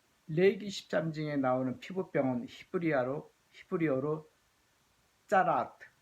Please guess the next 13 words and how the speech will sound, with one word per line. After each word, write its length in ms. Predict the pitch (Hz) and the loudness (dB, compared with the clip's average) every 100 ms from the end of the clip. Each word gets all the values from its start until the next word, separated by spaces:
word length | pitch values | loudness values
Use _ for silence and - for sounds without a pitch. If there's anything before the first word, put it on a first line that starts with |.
| _ _ _ | _ _ _
고대 360 | - 170 165 165 | -6 -2 0 0
그리스어로 760 | 160 147 147 - 143 139 180 | 0 -4 -6 -2 -2 0 -4
레프로스, 840 | 127 131 175 - 135 113 - - - _ _ _ _ - | -4 -4 -4 -6 -8 -8 -12 -20 -20 _ _ _ _ -4
이 60 | 165 | 0
말을 640 | 160 147 147 160 180 190 _ _ _ _ | 4 4 2 -2 -4 -6 _ _ _ _
소리로 520 | - 175 170 170 165 | -6 -4 0 2 0
정한 360 | 147 143 160 139 | 0 -2 0 0
영어 260 | 143 147 | 0 0
레프로시 1120 | 135 139 - 151 139 - 147 143 139 135 127 - _ _ _ _ _ _ _ _ - | -2 -4 -6 -6 -6 -6 -4 -2 -2 -2 -6 -12 _ _ _ _ _ _ _ _ -4
등은 360 | 165 196 117 - _ _ _ _ _ _ _ _ _ | -2 -2 -4 -12 _ _ _ _ _ _ _ _ _
사람들의 800 | - 180 175 175 156 151 143 - | -4 2 2 2 0 0 -2 -6
피부 380 | - 202 214 185 | -12 -4 -2 -2
질환이지만, 960 | - 151 131 131 - 113 135 147 87 | -2 0 0 -2 -4 -4 -2 -2 -4